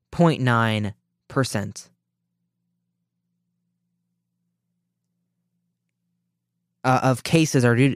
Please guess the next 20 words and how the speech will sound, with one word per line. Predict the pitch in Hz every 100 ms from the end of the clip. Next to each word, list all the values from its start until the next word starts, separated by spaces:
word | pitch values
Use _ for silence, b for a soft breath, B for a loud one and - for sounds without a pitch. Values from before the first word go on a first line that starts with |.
| -
are | 127
due | 135 180
to | 117
that. | - 117
But | 170
even | 254 269
if | 214
it |
wasn't | 175 175
more | 147 170 202 160 -
than | 120 110
that, | 95 - - _ _ _ _ _ _ _ _ _
the | -
majority | 170 156 180 208 233
of | 220
abortions | 160 127 123 143 135
either | 139 175
way | 147 120
are | 117
because | 123 - 135